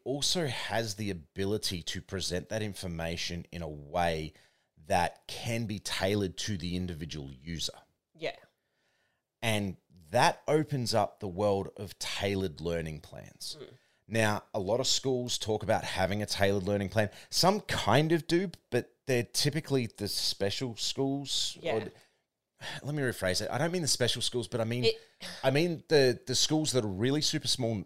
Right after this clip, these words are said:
Speaker 1: small numbers that are specific to handling students with certain types of challenges.
Speaker 2: Yeah.
Speaker 1: Yeah.
Speaker 2: So, well, my,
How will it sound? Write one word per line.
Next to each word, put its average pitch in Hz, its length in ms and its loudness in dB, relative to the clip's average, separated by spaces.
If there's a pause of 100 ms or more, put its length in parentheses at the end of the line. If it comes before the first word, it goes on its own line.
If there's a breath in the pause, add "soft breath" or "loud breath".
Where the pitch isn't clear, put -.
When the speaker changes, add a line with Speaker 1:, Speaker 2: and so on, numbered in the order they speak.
Speaker 1:
small 117 300 -2
numbers 107 540 -2
that 104 100 -2
are 92 80 -2
specific - 840 0
to 98 480 -2 (840)
handling 123 480 0
students 104 640 -2
with 98 120 -6
certain 98 340 0
types - 300 -2
of - 80 -10
challenges. - 600 -8
Speaker 2:
Yeah. 151 140 -12 (300)
Speaker 1:
Yeah. - 100 -16 (840 soft breath)
Speaker 2:
So, 196 420 8
well, 214 300 4 (140)
my, 277 580 2